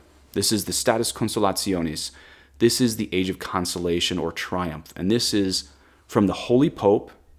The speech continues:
until the Antichrist. And then the seventh age of the church is the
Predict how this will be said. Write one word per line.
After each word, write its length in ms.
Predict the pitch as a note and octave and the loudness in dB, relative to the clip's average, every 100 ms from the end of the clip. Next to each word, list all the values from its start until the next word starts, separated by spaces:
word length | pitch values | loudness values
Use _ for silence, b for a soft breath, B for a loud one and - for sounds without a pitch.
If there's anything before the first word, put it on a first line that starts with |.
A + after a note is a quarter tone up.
| _ _ - - _ _ _ - | _ _ -20 -20 _ _ _ -4
until 220 | G2+ G#2+ | 0 2
the 120 | G2+ | 4
Antichrist. 680 | F2+ E2+ C#2 - - - - _ _ _ _ _ _ _ B B B B B | 2 0 -6 -8 -8 -14 -16 _ _ _ _ _ _ _ B B B B B
And 160 | A2 G#2+ | 6 8
then 300 | G#2 G#2 - | 8 6 2
the 140 | F#2+ | -2
seventh 340 | F2+ - A3 C3+ | 2 4 4 4
age 180 | F#2+ F2 | 2 2
of 100 | F2 | -4
the 60 | |
church 300 | F2 G2+ G2+ | 0 2 2
is 160 | G2 | -2
the 100 | F2 | -2